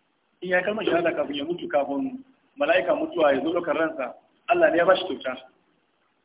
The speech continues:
Kyauta aka ba shi sai, wato sai godiyan Allah. Duk wanda ƙarshen kalmar shi ya zama to la ilaha illallah, kafin zuwan mala'ikan mutuwa zai shiga aljanna. Ana mai kyakkyawan zaton aljanna insha Allah.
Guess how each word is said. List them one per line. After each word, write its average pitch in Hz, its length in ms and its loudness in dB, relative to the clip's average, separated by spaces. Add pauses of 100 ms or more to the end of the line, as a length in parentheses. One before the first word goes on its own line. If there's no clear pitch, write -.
(200)
Kyauta 147 240 -4
aka - 140 -2
ba 147 120 2
shi 143 100 -10
sai, 165 120 -2 (840)
wato - 180 -14
sai 170 360 -4
godiyan 151 280 0
Allah. 139 240 -4 (1300)
Duk 208 100 -10
wanda 160 160 -6
ƙarshen 165 300 -4
kalmar 175 260 2
shi 131 80 -4
ya 147 80 -4
zama 151 220 -8
to 160 100 -2
la 165 160 2
ilaha 156 340 2
illallah, 135 360 -2 (840)
kafin 147 320 0
zuwan 180 180 0
mala'ikan 151 420 2
mutuwa 143 300 -4
zai 165 100 -2
shiga 139 160 -2
aljanna. 123 400 -6 (1400)
Ana 151 180 0
mai 151 120 -4
kyakkyawan 170 420 0
zaton 156 220 -2
aljanna 135 320 -4
insha 135 220 -4
Allah. 123 220 -8